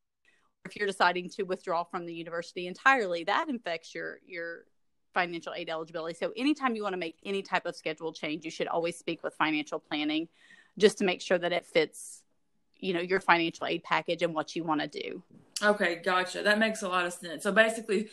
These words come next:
Speaker 2: students can just keep in mind, if they have to see academic services about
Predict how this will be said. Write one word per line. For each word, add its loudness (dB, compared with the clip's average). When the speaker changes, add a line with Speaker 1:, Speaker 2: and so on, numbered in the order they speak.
Speaker 2:
students -6
can -6
just -2
keep -4
in -2
mind, 0
if -8
they 2
have 0
to -10
see -6
academic -4
services -6
about -2